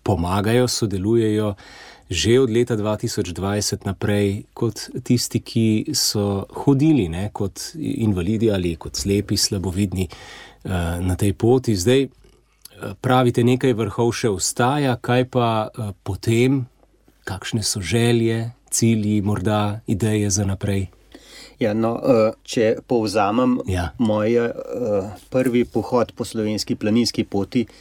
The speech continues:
Speaker 2: mi je po zaključku najprej šinilo na misel: "Zdaj imam pa te poti dovolj,
Speaker 1: <laughs>
Speaker 2: bom šel mal-,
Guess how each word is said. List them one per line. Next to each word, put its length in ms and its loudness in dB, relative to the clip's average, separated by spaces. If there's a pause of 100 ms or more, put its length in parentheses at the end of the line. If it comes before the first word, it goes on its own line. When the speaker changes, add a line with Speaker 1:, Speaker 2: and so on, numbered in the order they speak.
(220)
Speaker 2:
mi 140 2
je 100 2
po 160 -2
zaključku 960 0 (640)
najprej 480 2
šinilo 500 2
na 140 2
misel: 560 0 (540)
"Zdaj 480 0
imam 300 -2
pa 180 0 (760)
te 120 4
poti 420 -4
dovolj, 480 2 (300)
Speaker 1:
<laughs> 280 -20
Speaker 2:
bom 220 0
šel 200 -2
mal-, 300 4